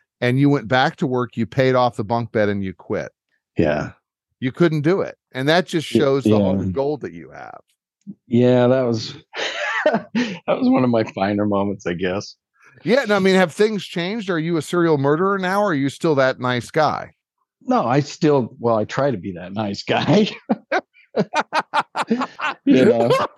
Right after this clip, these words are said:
Speaker 1: <laughs> You're like, "What the fuck?
Speaker 2: <laughs>
Speaker 1: Of course I'm a nice guy."
Speaker 2: <laughs>
Speaker 1: The thing is, is if you get to know Dave, he's seriously just a very sincere, genuine guy.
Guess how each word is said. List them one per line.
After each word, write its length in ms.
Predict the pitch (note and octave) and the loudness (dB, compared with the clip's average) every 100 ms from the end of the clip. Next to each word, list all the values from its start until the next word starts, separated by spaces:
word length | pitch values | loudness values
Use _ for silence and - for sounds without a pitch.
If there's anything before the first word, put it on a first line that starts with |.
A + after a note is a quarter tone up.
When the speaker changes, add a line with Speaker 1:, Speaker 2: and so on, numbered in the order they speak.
| B4 - | 0 -2
Speaker 1:
<laughs> 500 | - B4 - - G4+ | -4 -4 -4 -4 -2
You're 180 | F#4+ D4+ | 0 0
like, 220 | A3+ G3+ - A#3 A3 | 0 -4 -8 -12 0
"What 220 | G4 B4 | 2 2
the 180 | - G#3 D3 | 0 -2 0
fuck? 840 | C#4 B3 D5 - A#4 C5+ - - - | 0 2 0 -4 0 2 0 -4 -10
Speaker 2:
<laughs> 100 | - | -10
Speaker 1:
Of 120 | A3+ | -8
course 300 | - G#4+ A#4+ G#4+ | -2 0 0 0
I'm 140 | F#3 | 2
a 100 | F4+ | 2
nice 340 | F3 E3+ - - | 2 2 -2 -4
guy." 520 | G3 F3 D#3+ D3 B2 | -4 -2 -2 -4 -4
Speaker 2:
<laughs> 560 | G#3 A3 G3+ F#3+ - F3+ - - - - _ - - _ | -2 0 0 0 -2 -4 -4 -8 -6 -8 _ -12 -12 _
Speaker 1:
The 100 | F#3 | -2
thing 200 | G#3 A#3+ | 0 2
is, 200 | G#3+ - | 2 2
is 160 | D3+ E3+ | 0 -4
if 160 | E3 C#3+ | -8 -10
you 120 | G3 | -2
get 180 | A3+ G3+ | -2 0
to 160 | F#3+ | -4
know 260 | F3 F#3+ A3 | -2 -4 -2
Dave, 440 | D#3 C3 A#2+ B2 - _ _ _ | -2 -2 -2 -6 -10 _ _ _
he's 240 | F3+ F3+ C#3 | -4 -4 -4
seriously 640 | - F3 E3+ D#3 - C3+ | -6 -4 -2 -4 -6 -10
just 240 | A#2 B2 A#2+ | -10 -12 -12
a 60 | |
very 280 | G#2+ A#2 A2+ | -10 -8 -8
sincere, 440 | G#2 G2 - G#2 | -12 -14 -12 -12
genuine 420 | F#2 G2+ F#2+ F2+ E2+ | -12 -14 -14 -12 -4
guy. 360 | A2 A2 F#2+ | 0 2 0